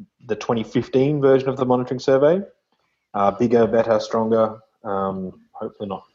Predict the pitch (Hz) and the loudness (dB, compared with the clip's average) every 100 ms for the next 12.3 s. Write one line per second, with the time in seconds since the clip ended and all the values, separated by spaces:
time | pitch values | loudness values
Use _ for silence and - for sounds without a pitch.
0 | - - 95 92 90 90 95 101 95 101 | -18 -10 -6 -6 -6 -6 -6 -6 -4 0
1 | 98 101 101 98 98 - - _ - 104 | 2 2 -2 -8 -8 -8 -14 _ -2 4
2 | 98 98 98 101 98 104 104 98 92 104 | 6 4 2 0 0 -2 0 0 -2 -4
3 | 98 98 101 110 - - - - - - | -4 0 4 2 0 -8 -20 -20 -18 -8
4 | 92 98 113 - - - - - 113 110 | -6 -2 -2 -2 -12 -14 -10 -2 0 0
5 | 107 104 - - - 113 110 117 117 131 | -2 -8 -8 -6 0 0 0 -2 2 2
6 | - - _ _ _ _ 127 123 123 120 | 0 -10 _ _ _ _ 2 4 4 2
7 | 117 113 117 - - 117 101 127 120 123 | -2 -4 -8 -14 -4 -2 2 2 2 4
8 | 123 113 110 98 107 101 101 98 95 90 | 2 2 -2 -2 0 2 2 0 -2 -4
9 | 104 - 117 113 104 101 98 98 - - | -6 -4 -6 -4 -2 0 -2 -4 -12 -14
10 | 98 95 92 90 90 87 _ - _ _ | -10 -8 -8 -12 -14 -16 _ -20 _ _
11 | - 131 131 135 127 117 - 135 156 185 | -2 0 2 0 0 0 4 4 4 0
12 | - - | -6 -10